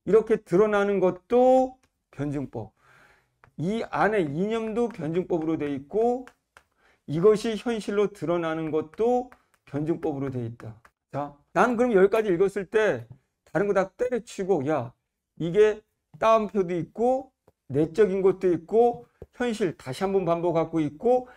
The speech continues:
얘네가 하나의 체계로 둘 다, 다 뭐다? 이념, 변증법으로 같이 묶여 있네. 그리고 이 두 차원의 원리를 밝히는 철학적 논증도 변증법적 체계. 어, 둘 다, 얘네들 둘 다 밝히는 것도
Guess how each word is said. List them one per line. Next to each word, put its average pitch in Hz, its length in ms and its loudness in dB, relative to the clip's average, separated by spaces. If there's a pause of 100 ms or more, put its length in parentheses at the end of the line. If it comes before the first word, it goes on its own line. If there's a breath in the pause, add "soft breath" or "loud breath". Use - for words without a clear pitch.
(160 loud breath)
얘네가 175 240 0
하나의 202 360 -2
체계로 208 560 0
둘 156 160 -6
다, 170 140 4
다 247 320 2 (140)
뭐다? 151 400 0 (320 soft breath)
이념, 190 380 -2
변증법으로 185 600 2
같이 151 280 -10
묶여 139 300 -2
있네. 185 480 0 (1080)
그리고 208 400 0 (240 loud breath)
이 214 200 -2
두 208 200 -10
차원의 208 440 -4
원리를 175 520 0
밝히는 165 480 -6
철학적 202 640 -4
논증도 185 1080 2 (400)
변증법적 196 520 2
체계. 151 360 -4 (220 soft breath)
어, 190 180 -2
둘 233 240 -2
다, 233 180 6
얘네들 202 400 2
둘 160 180 -4
다 196 140 8
밝히는 170 380 0
것도 233 520 2